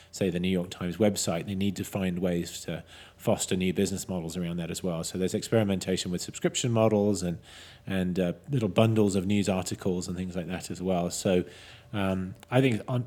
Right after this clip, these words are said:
on balance, it's a positive thing that Facebook's starting to embrace this role that it has and starting to take it a bit more seriously and perhaps be a bit more responsible around it as well. Um, dealing with hoaxes and fake news is definitely part of this push, but it's really about a lot more than that.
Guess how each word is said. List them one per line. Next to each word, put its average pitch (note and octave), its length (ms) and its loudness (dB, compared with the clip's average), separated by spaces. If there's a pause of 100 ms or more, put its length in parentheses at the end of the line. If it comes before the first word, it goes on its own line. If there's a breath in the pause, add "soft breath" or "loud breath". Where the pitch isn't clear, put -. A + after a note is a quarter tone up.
(100)
on B2+ 140 0
balance, A2+ 320 6
it's G#2 80 -2
a - 40 -10
positive A2 380 8
thing G#2 160 2
that G2 120 -2
Facebook's G2+ 340 0
starting F#2 240 2
to F#2+ 100 -4
embrace F#2+ 540 2
this - 200 -4
role G2+ 440 6
that G#2 120 2
it - 120 -6
has F#2+ 420 -2
and F#2 220 -4 (400 loud breath)
starting G#2 320 2
to F#2 80 0
take G2+ 180 2
it G2+ 80 6
a - 20 4
bit G2 140 0
more G2 100 -2
seriously G#2 540 4
and F#2+ 100 0
perhaps - 200 -6
be G2+ 120 0
a F2+ 40 0
bit G2+ 160 -2
more F#2+ 120 -2
responsible G#2+ 680 0
around A2 300 2
it G#2 100 0
as G#2 120 0
well. G2 440 2 (420 loud breath)
Um, F#2 420 -2 (640)
dealing A2 240 4
with F#2 120 -4
hoaxes G2+ 420 0
and G2 100 -4
fake F#2+ 200 -2
news F#2+ 180 0
is F#2+ 80 -2
definitely F#2+ 300 -6
part - 320 0
of G#2 80 2
this A2 160 4
push, - 260 0
but G2 140 -4
it's - 160 -8
really F#2+ 160 2
about F2+ 260 -2
a - 20 -4
lot F#2 160 -2
more G2 260 0
than G#2 180 -2
that. G2+ 320 -2